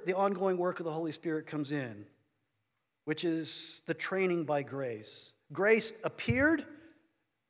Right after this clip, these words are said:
the epiphany of grace when Christ appeared in the flesh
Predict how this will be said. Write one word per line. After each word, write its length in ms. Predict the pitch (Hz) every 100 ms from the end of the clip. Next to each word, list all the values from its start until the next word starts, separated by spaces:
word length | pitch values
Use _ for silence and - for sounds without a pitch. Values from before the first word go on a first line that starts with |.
| -
the 80 | 143
epiphany 540 | 143 - 262 277 254
of 120 | 254
grace 440 | 185 214 240 240 -
when 160 | 202
Christ 400 | 180 214 220 220
appeared 580 | 208 - 226 233 240 208 - -
in 140 | 196
the 80 | 175
flesh 600 | - 208 226 220 - -